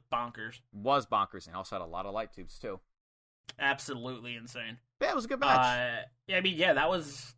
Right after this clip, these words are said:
Speaker 1: that was Tremont's last match, right? That's
Speaker 2: It
Speaker 1: why
Speaker 2: was.
Speaker 1: it was
Speaker 2: At
Speaker 1: so
Speaker 2: G C W,
Speaker 1: good. It was a
Speaker 2: that
Speaker 1: big,
Speaker 2: was
Speaker 1: it was
Speaker 2: his,
Speaker 1: a big
Speaker 2: uh,
Speaker 1: retirement match.
Speaker 2: that was his retirement match for, uh, G C W, I believe.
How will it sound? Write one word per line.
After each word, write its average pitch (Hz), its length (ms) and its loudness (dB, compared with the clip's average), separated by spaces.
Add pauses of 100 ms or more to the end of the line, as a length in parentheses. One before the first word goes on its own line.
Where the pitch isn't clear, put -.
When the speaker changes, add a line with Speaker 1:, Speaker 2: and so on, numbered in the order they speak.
(140)
Speaker 1:
that 156 120 6
was 196 120 4
Tremont's 156 400 4
last 131 200 6
match, 131 200 0
right? 113 220 -4 (100)
That's 120 180 -2
Speaker 2:
It - 20 2
Speaker 1:
why 131 140 8
Speaker 2:
was. 131 80 6
Speaker 1:
it 117 40 -2
was 117 100 0
Speaker 2:
At 110 60 2
Speaker 1:
so 120 60 -2
Speaker 2:
G 131 140 0
C 123 140 0
W, 117 60 -6
Speaker 1:
good. 123 80 2
It 135 40 2
was 139 120 2
a 143 40 2
Speaker 2:
that - 80 4
Speaker 1:
big, 151 100 4
Speaker 2:
was 147 80 4
Speaker 1:
it 151 40 6
was 139 100 4
Speaker 2:
his, 131 80 -4
Speaker 1:
a 139 40 2
big 143 80 4
Speaker 2:
uh, 143 40 0
Speaker 1:
retirement 123 460 2
match. 117 280 -10
Speaker 2:
that 107 140 -2
was 110 100 -8
his 104 120 -14
retirement 104 400 0
match 101 200 -6 (140)
for, 101 260 -4
uh, 92 120 -2
G 95 240 -10
C 104 220 -4
W, 90 480 -8
I 82 80 -8
believe. 80 380 -16